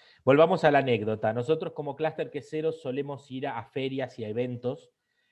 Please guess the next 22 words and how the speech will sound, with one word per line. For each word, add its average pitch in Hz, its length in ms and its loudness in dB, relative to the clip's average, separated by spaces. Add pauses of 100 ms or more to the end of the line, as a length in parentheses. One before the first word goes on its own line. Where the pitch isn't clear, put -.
(140)
en 101 240 -14
los 101 120 -16
que 104 120 -14
nos 98 180 -16
invitan. 160 600 -6
Eh, 101 640 -6
durante 110 960 -12
cuatro 139 380 0
años 156 240 -2
nos 120 200 -8
invitaron 123 480 -4
desde 113 220 -4
provincia 127 800 -6 (300)
para 131 220 2
participar 120 640 0
del 113 140 -6
espacio 117 760 -2
que 101 280 -12
la 98 120 -10
gobernación 104 680 -10
tiene 117 460 -4
en 113 360 -8